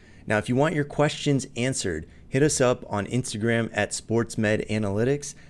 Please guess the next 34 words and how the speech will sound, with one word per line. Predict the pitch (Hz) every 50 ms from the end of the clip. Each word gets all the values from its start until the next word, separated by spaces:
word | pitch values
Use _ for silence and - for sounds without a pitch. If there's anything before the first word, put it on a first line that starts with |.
| - - - -
or | - 120 123 120 - - 110
at | 107 - -
Twitter | - - 139 147 139 127 110 110 110 - - - - - - - - - - -
at | - 113 120 - -
Sport | - - - - 117 117 123 - - -
M | 110 107 104
D | 92 104 98 101 101 -
Analysis, | 95 92 92 87 90 92 87 85 - - - - - - - - - - - - - - -
and | - 90 90
let | 95 101 107
us | 107 - -
know | 117 110 107
who | 107 113
you're | 104 107
thinking | 104 - 101 92 - 87
about. | 80 76 78 - - - - - - - - - - -
So | - - 117 104
here | 95 135 165 185
we | 196 185
go, | 123 123 131 131 135
diving | 110 92 120 127 147 147 156 143 120
right | 120 120 127 120 -
in | - 101 107 107 107 107 104 - -
on | 101 101
the | 104 95
biggest | 90 85 143 156 185 170 - -
question | - - - 127 127 - - - 127 113 - -
of | 101 110 110
the | 107 110 107
offseason | - 98 101 104 - - - 104 101 98 104 95
so | - - 101 95
far, | - - 101 95 92 90 87
Javonte | 82 - - 95 78 98 101 110 123 - - 147 143
Williams. | 123 98 92 95 104 104 87 76 - - - -